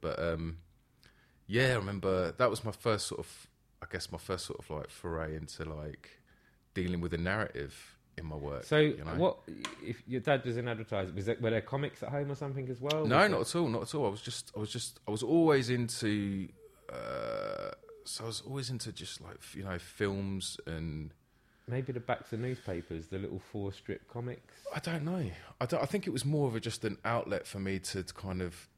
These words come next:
Speaker 1: tell a, tell a story.
Speaker 2: Yeah, and it be, seemed logical through, yeah.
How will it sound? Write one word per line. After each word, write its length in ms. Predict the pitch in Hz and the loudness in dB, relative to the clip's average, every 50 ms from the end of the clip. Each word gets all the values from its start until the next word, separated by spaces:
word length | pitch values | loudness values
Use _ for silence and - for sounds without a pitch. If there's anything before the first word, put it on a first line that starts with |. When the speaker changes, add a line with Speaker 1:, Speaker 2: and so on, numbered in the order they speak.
| _ _ _ _ _ _ _ _ _ | _ _ _ _ _ _ _ _ _
Speaker 1:
tell 260 | - - - 113 101 95 | -8 -6 -4 -2 0 0
a, 60 | 90 | -2
tell 420 | 87 - - - 113 104 98 98 | -2 -6 -8 -4 -2 0 2 2
a 60 | 92 | 0
story. 640 | 90 - - - 123 131 143 135 95 78 64 - - | 0 -4 -4 -4 -2 -2 0 -2 -2 -4 -4 -6 -4
Speaker 2:
Yeah, 140 | 110 113 110 - | -4 -4 -2 -2
and 100 | 104 107 | -2 0
it 60 | 107 | 0
be, 100 | 101 110 | 0 0
seemed 320 | 110 - - 117 104 98 101 | 0 0 0 0 2 4 4
logical 500 | 120 131 123 120 - - 95 82 76 71 - _ _ - | 4 4 4 0 -2 -4 -4 -6 -6 -8 -12 _ _ -8
through, 180 | - 110 98 - - - - - - | -6 -4 -4 -4 -8 -16 -20 -16 -12
yeah. 140 | 82 85 | -12 -12